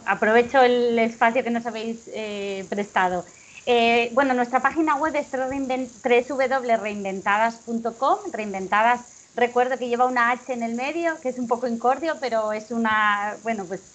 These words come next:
un juego de palabras, ¿no? Que ha sido un poco también el origen del nombre, Reinventar Selladas. Y, y bueno, en la página web encontrará mucha información, estamos en todas las redes sociales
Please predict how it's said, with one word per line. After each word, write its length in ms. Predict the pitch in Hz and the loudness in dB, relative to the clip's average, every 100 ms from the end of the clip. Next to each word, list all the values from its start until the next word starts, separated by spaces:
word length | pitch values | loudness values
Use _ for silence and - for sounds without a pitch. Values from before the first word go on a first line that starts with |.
| - - | -20 -16
un 100 | 226 | -6
juego 200 | 247 233 | 2 4
de 100 | 226 | 4
palabras, 520 | 226 208 233 262 277 | 2 2 2 0 -6
¿no? 120 | 247 240 | -8 -6
Que 60 | |
ha 80 | 226 | -6
sido 180 | 226 214 | -6 -8
un 80 | 190 | -8
poco 200 | 202 208 | -8 -4
también 300 | 214 214 202 | -6 -4 -4
el 120 | 190 | -4
origen 340 | 196 196 214 | -4 -6 -6
del 180 | 196 202 | -4 0
nombre, 400 | 208 254 294 339 - - - - | 0 0 2 0 0 -20 -20 -4
Reinventar 640 | 214 208 208 202 226 233 233 | 0 2 0 2 2 2 0
Selladas. 520 | 202 214 240 311 349 - - - - - - | 0 2 2 0 -6 -14 -20 -20 -20 -20 -16
Y, 720 | 262 269 254 247 247 240 240 240 | -10 -6 -6 -6 -6 -8 -10 -8
y 80 | 254 | -2
bueno, 220 | 277 247 | 2 4
en 60 | |
la 120 | 233 233 | 4 2
página 320 | 247 294 269 | -2 -4 -2
web 160 | 302 | -2
encontrará 420 | 320 277 240 233 254 | -4 -6 -4 -2 -2
mucha 220 | 262 262 | -4 -8
información, 720 | 254 247 240 240 294 339 330 | -8 -6 -6 -6 -2 0 0
estamos 380 | 233 233 226 233 | -2 -4 -6 -8
en 100 | 208 | -4
todas 260 | 226 220 220 | 2 2 2
las 140 | 208 | -2
redes 240 | 214 208 208 | -2 -6 -8
sociales 600 | 208 254 285 339 381 | -12 -2 0 0 -2